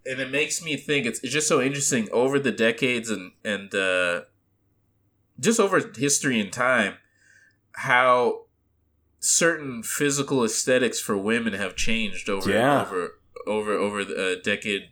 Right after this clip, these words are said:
Speaker 1: decade to decade, and how a joke like that in the sixties was supposed to be something that was denigrating.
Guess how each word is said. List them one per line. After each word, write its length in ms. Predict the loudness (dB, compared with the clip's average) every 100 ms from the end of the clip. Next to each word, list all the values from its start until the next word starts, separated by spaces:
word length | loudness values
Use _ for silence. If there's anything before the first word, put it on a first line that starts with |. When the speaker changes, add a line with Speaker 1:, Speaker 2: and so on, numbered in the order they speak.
| _ -20 -6
Speaker 1:
decade 320 | -4 -2 -4
to 80 | -6
decade, 540 | -2 -2 0 0 -2 -6 _ -20 -20 _ -4
and 420 | 0 2 0 -2 -6
how 520 | 0 4 4 4 0 -8 _ _ 0
a 100 | 0
joke 440 | 4 4 4 2
like 300 | 2 2 2
that 260 | 2 2 2
in 120 | -2
the 100 | -2
sixties 920 | 0 0 -2 -2 2 2 2 -2 -8 _ _ -4
was 260 | 0 2
supposed 440 | 2 0 2 2 2
to 100 | 0
be 140 | 0
something 320 | 0 0 0
that 120 | 2
was 160 | 0 0
denigrating. 760 | 2 2 2 0 0 0 -4